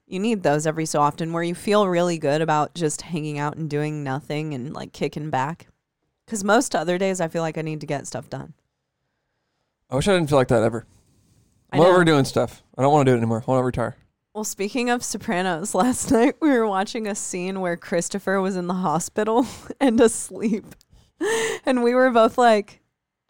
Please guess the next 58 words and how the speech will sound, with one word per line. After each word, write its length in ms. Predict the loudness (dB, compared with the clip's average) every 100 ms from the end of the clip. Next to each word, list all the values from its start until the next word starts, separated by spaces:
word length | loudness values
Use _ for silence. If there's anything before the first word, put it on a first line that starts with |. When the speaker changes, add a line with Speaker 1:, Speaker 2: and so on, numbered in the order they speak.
| 0
Speaker 1:
"Wow, 240 | 2 4
that 220 | 4 2
looks 220 | 2 -6 -4
really 340 | -2 -2 -2
nice." 300 | -2 -4 0
Speaker 2:
Yeah, 60 | 0
I 40 |
was 80 | 0
like, 80 | 2
"That 220 | 0 2
looks 180 | 0 2
awesome." 260 | 2 2 0 -2
Speaker 1:
<laughs> 100 | -2
Speaker 2:
You're 140 | -2
just, 180 | -2 -2
you 80 | -2
have 120 | 0
the 100 | 2 4
ultimate 400 | 4 4 0 0
excuse 400 | -2 0 0 2
not 180 | 2 2
to 100 | 2
do 180 | 2 2
anything. 420 | 2 0 -2 -10 -12
Like, 280 | -4 -4 -6 _ -16 -10 -10 -12 -18 -2
Speaker 1:
Or, 100 | 2
Speaker 2:
I'm 80 | 6
Speaker 1:
like, 160 | 6 6
Speaker 2:
all 100 | 6
Speaker 1:
having, 320 | 6 6 6
Speaker 2:
fucked 140 | 4 4
Speaker 1:
there 140 | 6
are 60 | 6
Speaker 2:
up. 60 |
Speaker 1:
no 280 | 6 6 6
expectations 840 | 4 2 -2 -2 0 0 0 -2 -2
Speaker 2:
Yeah. 40 |
Speaker 1:
of 80 | -4
you. 300 | -4 -6 -8 -14
Speaker 2:
I'm 80 | -14
just, 200 | -12 -8
I'm, 240 | -6 -6 -8
I'm 340 | -4 -4 -2 0
lucky 300 | 0 2 0
to 100 | -2
even 380 | 0 -2 -2 -2
be 160 | 0 0
alive. 380 | -2 -6 -4
Speaker 1:
<laughs> 40 | -2
It 100 | 0
Speaker 2:
I'm 100 | 2
Speaker 1:
looks 220 | 2 0
Speaker 2:
laying 300 | 2 4 4
in 100 | 2
this 120 | 0 0
bed. 260 | 2 4
That's 180 | 2 0
it. 140 | -6